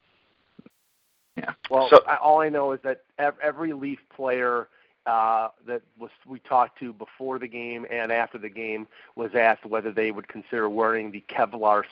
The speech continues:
Speaker 2: sleeve on their wrist after the Mikheyev injury, and even
Speaker 3: Right.
Speaker 2: guys like Matthews said yes. So they, uh, that the, basically the entire team was fit for Kevlar sleeves. So they need
Speaker 1: Yeah.
Speaker 2: to see something like one of their,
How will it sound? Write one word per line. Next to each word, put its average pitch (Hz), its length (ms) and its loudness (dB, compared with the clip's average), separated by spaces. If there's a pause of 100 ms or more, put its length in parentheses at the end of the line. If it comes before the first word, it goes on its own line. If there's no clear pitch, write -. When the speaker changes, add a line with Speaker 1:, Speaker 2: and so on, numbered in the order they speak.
(120)
Speaker 2:
sleeve 110 560 -12
on 107 160 0
their 98 140 -6
wrist 98 380 0 (680)
after 113 320 6
the 104 80 -6
Mikheyev 104 500 0
injury, 104 580 -6
and 98 220 -10
even 110 280 -8
Speaker 3:
Right. 101 200 10
Speaker 2:
guys 110 220 6
like 110 160 -8
Matthews 110 640 -2 (580)
said 113 460 2
yes. 113 360 4 (580)
So 113 180 0
they, 117 120 -2
uh, 113 200 -2
that 120 140 -6
the, 123 60 -12
basically 143 420 -6
the 123 120 -12
entire 117 340 -8 (140)
team 127 180 -8
was 107 120 -6 (160)
fit 123 200 -2
for 117 120 -6
Kevlar 107 480 0 (120)
sleeves. 101 360 -14 (520)
So 104 360 2 (680)
they 156 140 4
need 156 140 0
Speaker 1:
Yeah. 160 140 2
Speaker 2:
to - 120 -12
see 143 200 -10
something 127 320 -4
like 117 360 0
one 127 240 -4
of 123 80 -2
their, 117 240 -4